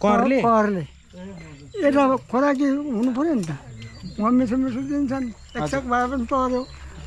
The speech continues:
Speaker 2: अनि चामल त राख्यो, बेलुका आयो, अलिकति पकायो, खायो।
Speaker 1: ए, भनेपछि त्यो काम चाहिँ एक छाक भए पनि मिठो मिल्छ भनेर
Speaker 2: मिठो मिल्छ भनेर।
Speaker 1: जानुभयो?
Speaker 2: जानु,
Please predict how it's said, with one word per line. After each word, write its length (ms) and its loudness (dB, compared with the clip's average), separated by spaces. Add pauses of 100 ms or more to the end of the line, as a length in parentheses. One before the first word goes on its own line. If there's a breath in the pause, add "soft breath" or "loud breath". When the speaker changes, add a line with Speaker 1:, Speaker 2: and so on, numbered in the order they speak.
Speaker 2:
अनि 180 6
चामल 340 4
त 80 -2
राख्यो, 480 2
बेलुका 360 2
आयो, 200 2
अलिकति 360 2
पकायो, 240 -4
खायो। 260 -2 (180)
Speaker 1:
ए, 80 0
भनेपछि 520 -2 (760)
त्यो 120 2
काम 380 -2
चाहिँ 600 -2 (280)
एक 140 0
छाक 240 -4
भए 160 0
पनि 200 0
मिठो 360 2
मिल्छ 280 2
भनेर 260 4
Speaker 2:
मिठो 240 4
मिल्छ 300 -2
भनेर। 500 -8
Speaker 1:
जानुभयो? 400 2 (220)
Speaker 2:
जानु, 240 2